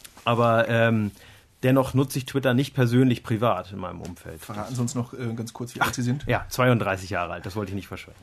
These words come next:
Speaker 2: Sebastian Kauer, Sie müssen uns auch noch verraten, wie alt Sie sind und seit wann Sie im Netz aktiv sind.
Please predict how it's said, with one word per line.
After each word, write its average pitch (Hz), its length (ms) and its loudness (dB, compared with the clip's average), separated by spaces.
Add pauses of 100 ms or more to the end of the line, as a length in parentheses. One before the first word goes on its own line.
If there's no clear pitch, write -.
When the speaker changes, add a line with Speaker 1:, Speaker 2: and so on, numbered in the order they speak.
Speaker 2:
Sebastian 123 640 6
Kauer, 120 300 6
Sie 110 100 -2
müssen 117 160 -4
uns 123 100 -4
auch - 80 -2
noch 117 140 0
verraten, 107 340 0
wie - 100 -4
alt 120 160 2
Sie 123 120 0
sind 110 240 0
und 113 80 0
seit 107 160 -2
wann 110 160 4
Sie 110 80 2
im 104 80 2
Netz 101 180 0
aktiv - 360 -6
sind. 104 280 -2